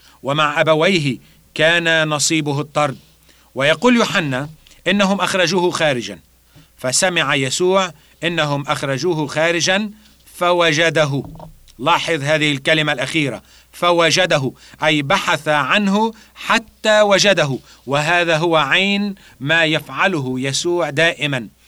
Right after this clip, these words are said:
يبحث عن الخاطئ أين كان وأياً كان حتى يجده. أخي، هل وجدك يسوع أم أنك ما زلت تائها ضالاً؟ ثانياً،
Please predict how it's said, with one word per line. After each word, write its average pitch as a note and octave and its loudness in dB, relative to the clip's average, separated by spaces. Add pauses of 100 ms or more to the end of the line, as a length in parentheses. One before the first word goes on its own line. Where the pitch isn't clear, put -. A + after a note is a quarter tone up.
(280)
يبحث F#3 -2
عن E3 0
الخاطئ F#3+ 0 (500)
أين G#3+ 2
كان E3 -2 (460)
وأياً G#3 2
كان C3 -2 (340)
حتى D#3 0
يجده. B2+ -4 (1500)
أخي، D#3 0
هل D3+ 0
وجدك D#3+ 0
يسوع D3+ -4 (680)
أم D3+ -2
أنك D#3 -2
ما C#3+ 0
زلت C3+ -2 (540)
تائها D#3 2
ضالاً؟ B2 -2 (1080)
ثانياً، F#3+ 2